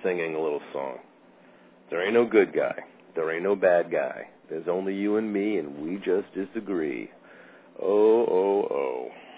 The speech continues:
Okay. So, uh, there's my monthly column. Hello to everybody in the chat room. I'm gonna open the phone lines up in just a few minutes here. Uh, and in the meantime, say hi to everyone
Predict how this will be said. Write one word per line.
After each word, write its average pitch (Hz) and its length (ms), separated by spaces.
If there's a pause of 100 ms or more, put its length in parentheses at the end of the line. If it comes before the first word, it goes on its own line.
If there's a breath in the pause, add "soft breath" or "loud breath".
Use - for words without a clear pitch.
(1000 loud breath)
Okay. - 240 (720 loud breath)
So, 113 300
uh, 101 320
there's 135 320
my 117 180
monthly 107 380
column. 123 560
Hello 104 440 (100)
to 104 80
everybody 95 720
in 92 260
the 85 220 (160)
chat 104 280
room. 113 300
I'm 92 140
gonna 80 340
open 92 240
the 78 140
phone 92 220
lines 85 300
up 90 200
in 82 80
just 92 200
a 82 120
few 95 120
minutes 95 360 (100)
here. 110 380 (880 loud breath)
Uh, 95 400 (440 loud breath)
and 87 280
in 87 100
the 90 80
meantime, 82 420
say 85 140
hi 85 140
to 80 100
everyone 76 400